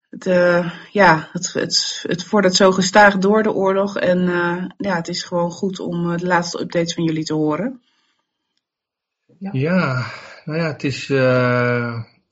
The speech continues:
Speaker 3: het is nog altijd oorlog. Het is inmiddels de vierenveertigste dag
Speaker 1: Ja.
Speaker 2: De zevende
Speaker 3: sinds,
Speaker 2: week in.
Speaker 3: eh, dit alles gebeurd is. Het begon, zeg maar, en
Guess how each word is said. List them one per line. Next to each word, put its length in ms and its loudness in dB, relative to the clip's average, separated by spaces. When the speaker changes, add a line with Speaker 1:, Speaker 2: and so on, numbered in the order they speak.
Speaker 3:
het 100 -8
is 100 -2
nog 140 0
altijd 280 -2
oorlog. 340 -2
Het 100 -10
is 100 -12
inmiddels 400 -4
de 80 -12
vierenveertigste 880 -4
dag 560 -8
Speaker 1:
Ja. 400 -6
Speaker 2:
De 320 -14
zevende 400 0
Speaker 3:
sinds, 0 -
Speaker 2:
week 400 -4
in. 120 -4
Speaker 3:
eh, 60 -8
dit 180 -6
alles 240 -4
gebeurd 460 -4
is. 440 -8
Het 140 -10
begon, 420 -4
zeg 160 0
maar, 320 2
en 280 -2